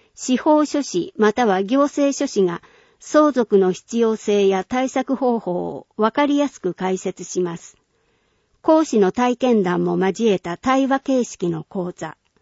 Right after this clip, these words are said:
対象、市内で実施されるおおむね十人以上が参加する集会。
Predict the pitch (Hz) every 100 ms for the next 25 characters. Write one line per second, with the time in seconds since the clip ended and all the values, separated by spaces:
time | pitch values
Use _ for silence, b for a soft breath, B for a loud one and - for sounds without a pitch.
0 | _ _ _ _ _ _ _ _ - 254
1 | 254 - 233 220 196 - _ _ _ _
2 | _ - 311 311 294 233 190 175 196 -
3 | 240 240 226 208 196 185 - 247 269 262
4 | 254 240 214 196 294 294 294 285 285 226
5 | 196 180 175 214 214 208 208 - 202 190
6 | - 208 - 185 180 170